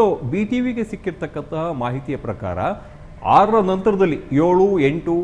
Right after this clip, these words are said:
ಒಂಬತ್ತು, ಹತ್ತು ಮತ್ತೆ ಹತ್ತರ ಪಕ್ಕದಲ್ಲಿ ಇರ್ತಕ್ಕಂಥ ಇನ್ನೊಂದು ಜಾಗ unknown, ಅಂದ್ರೆ ಐಡೆಂಟಿಫೈ ಮಾಡದೇ ಇರ್ತಕ್ಕಂಥ ಜಾಗದಲ್ಲಿ ಅಲ್ಲೂ ಇರ್ಬೋದು ಅಂತ ಹೇಳಿ ಅಗ್ದಿದ್ದಾರೆ. ಆ ಒಂದು ಭಾಗದಲ್ಲಿ ಕೂಡ ಐದು ಮಹಿಳೆಯರ ಅಸ್ಥಿಪಂಜರ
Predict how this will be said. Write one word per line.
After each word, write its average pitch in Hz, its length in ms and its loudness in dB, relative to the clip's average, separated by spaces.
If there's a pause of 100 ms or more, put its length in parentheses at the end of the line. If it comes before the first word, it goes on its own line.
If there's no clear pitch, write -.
(260)
ಒಂಬತ್ತು, 165 800 -2
ಹತ್ತು 151 320 -2
ಮತ್ತೆ 175 280 -4
ಹತ್ತರ 160 420 0
ಪಕ್ಕದಲ್ಲಿ 202 560 2
ಇರ್ತಕ್ಕಂಥ 185 460 -2
ಇನ್ನೊಂದು 190 440 0
ಜಾಗ 120 280 2 (180)
unknown, 147 300 2
ಅಂದ್ರೆ 151 220 0
ಐಡೆಂಟಿಫೈ 160 560 0
ಮಾಡದೇ 147 380 0
ಇರ್ತಕ್ಕಂಥ 139 440 -4
ಜಾಗದಲ್ಲಿ 117 440 0
ಅಲ್ಲೂ 160 200 4
ಇರ್ಬೋದು 156 460 4
ಅಂತ 123 140 -2
ಹೇಳಿ 160 240 -2 (480)
ಅಗ್ದಿದ್ದಾರೆ. 139 680 2
ಆ 147 140 6
ಒಂದು 269 260 2
ಭಾಗದಲ್ಲಿ 156 400 4
ಕೂಡ 143 220 0 (640)
ಐದು 254 260 8
ಮಹಿಳೆಯರ 214 520 8
ಅಸ್ಥಿಪಂಜರ 190 680 2